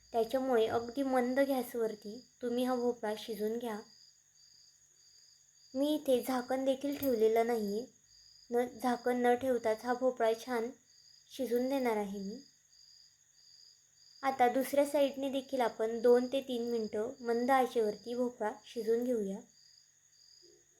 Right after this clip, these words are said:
तर इथे तुम्ही पाहू शकता व्यवस्थित असा खरपूस आणि कुरकुरीत असा भोपळा आपला तयार झालेला आहे.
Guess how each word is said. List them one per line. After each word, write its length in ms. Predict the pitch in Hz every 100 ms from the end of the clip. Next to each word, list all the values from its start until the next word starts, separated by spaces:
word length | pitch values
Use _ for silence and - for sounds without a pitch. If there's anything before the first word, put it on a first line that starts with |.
| _ _ _ _ _ -
तर 100 | 294
इथे 240 | 294 294
तुम्ही 160 | 285 277
पाहू 300 | 269 262 254
शकता 420 | 247 269 - 214
व्यवस्थित 560 | 208 233 220 226 - 254
असा 280 | 240 - 220
खरपूस 560 | - 254 247 - 220 -
आणि 200 | 254 247
कुरकुरीत 540 | 254 254 233 240 262
असा 240 | 277 262 233
भोपळा 360 | 240 240 226
आपला 260 | 220 208 214 214
तयार 300 | 220 208 220
झालेला 340 | 254 240 214 208
आहे. 240 | 202 196